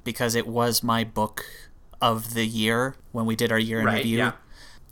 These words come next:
Speaker 1: I'm still obviously reading it. I'm still,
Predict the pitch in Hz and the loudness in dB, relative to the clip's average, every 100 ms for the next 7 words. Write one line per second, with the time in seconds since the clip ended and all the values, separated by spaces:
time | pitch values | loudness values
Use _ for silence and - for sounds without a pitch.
0 | - 139 - - - 135 127 107 110 120 | 0 4 4 4 4 4 6 6 4 4
1 | 113 120 113 113 117 117 120 - - - | 2 2 0 0 0 0 -2 -4 -20 -10
2 | - 113 - - - - 113 110 110 | -4 2 2 2 0 -2 0 0 -2